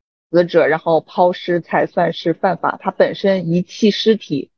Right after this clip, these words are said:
Speaker 1: 在日本法里面他就属于犯法，可能要判三年以下的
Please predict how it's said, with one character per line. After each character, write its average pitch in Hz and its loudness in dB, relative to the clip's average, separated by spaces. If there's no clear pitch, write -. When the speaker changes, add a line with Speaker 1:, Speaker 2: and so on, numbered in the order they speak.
Speaker 1:
在 196 0
日 208 4
本 175 0
法 156 0
里 151 -4
面 151 -2
他 170 0
就 - 0
属 - -2
于 156 0
犯 190 -2
法， - -4
可 - -6
能 160 -2
要 156 0
判 175 -2
三 196 0
年 175 2
以 - -8
下 - -4
的 147 0